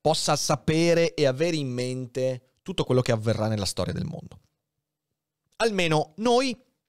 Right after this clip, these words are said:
non abbiamo alcun contatto con un'eventuale entità che possa avere questa idea. Manco Miyazaki, nelle interviste che ci sono nel bellissimo artbook di Dark Souls, che purtroppo non ho qua, ma ho a casa,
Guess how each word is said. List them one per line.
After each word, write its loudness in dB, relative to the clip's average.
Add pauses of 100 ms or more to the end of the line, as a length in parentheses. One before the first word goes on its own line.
(420)
non 2
abbiamo 4
alcun -2
contatto -2
con 0
un'eventuale 2
entità -2 (560)
che -2
possa 0
avere 2
questa -2
idea. -4
Manco 0
Miyazaki, -2 (120)
nelle -2
interviste 0
che -8
ci -4
sono 0
nel -2
bellissimo 2
artbook -4
di -4
Dark 0
Souls, -4
che -4
purtroppo -2
non -2
ho -2
qua, 0
ma -6
ho 2
a -2
casa, -2